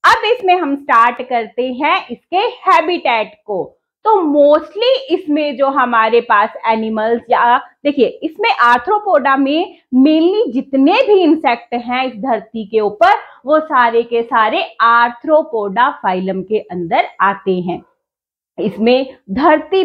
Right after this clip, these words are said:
पर जितने भी हमारे पास species है, animal species है, उनमें से टू थर्ड यानी eighty percent of species जो mostly है वो contain करता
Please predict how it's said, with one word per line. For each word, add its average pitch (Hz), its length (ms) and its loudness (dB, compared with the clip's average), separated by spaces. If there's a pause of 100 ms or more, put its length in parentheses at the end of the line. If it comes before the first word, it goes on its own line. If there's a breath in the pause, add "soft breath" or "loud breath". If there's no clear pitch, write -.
पर 240 200 0 (120)
जितने 277 520 2
भी 302 220 0
हमारे 226 440 -2
पास 202 220 -2
species 208 680 -8
है, 233 240 0 (100)
animal 214 340 0
species 208 600 -8
है, 302 140 2 (400 loud breath)
उनमें 320 520 2
से 339 240 -2
टू 359 440 2 (100)
थर्ड 220 260 0
यानी 233 300 0 (160)
eighty 294 520 0
percent 254 540 0
of 220 100 -2
species 226 640 -8
जो 226 120 0
mostly 208 600 -6
है 320 140 2 (340 loud breath)
वो 370 280 4
contain 240 460 -6
करता 214 360 -6